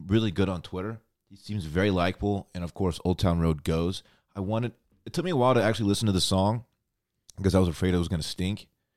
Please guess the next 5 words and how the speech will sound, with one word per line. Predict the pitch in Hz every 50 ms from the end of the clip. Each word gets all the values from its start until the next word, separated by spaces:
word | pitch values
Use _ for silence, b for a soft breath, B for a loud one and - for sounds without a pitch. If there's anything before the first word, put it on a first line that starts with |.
| _ _ _ _ _ _ _ _ _ _ -
and | 90 90 92 95 92
my, | 92 90 90 90 - -
my | - 98 98
worries | 92 87 98 98 95 95 92 87 - - - - _ _ _
were | - 92 92 90 87 80